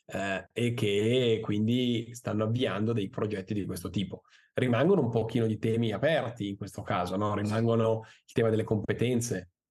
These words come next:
il tema del reskilling della propria forza lavoro.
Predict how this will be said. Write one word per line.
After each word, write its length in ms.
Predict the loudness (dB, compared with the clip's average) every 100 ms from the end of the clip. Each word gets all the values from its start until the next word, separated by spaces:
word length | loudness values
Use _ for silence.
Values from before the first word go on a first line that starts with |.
| _
il 80 | -4
tema 200 | 0 2
del 140 | 2
reskilling 640 | 0 -4 -4 -2 0 2
della 240 | 0 -2 -2
propria 500 | -2 -2 -2 0 -2
forza 300 | -4 -4 -2
lavoro. 560 | 0 2 2 0 -4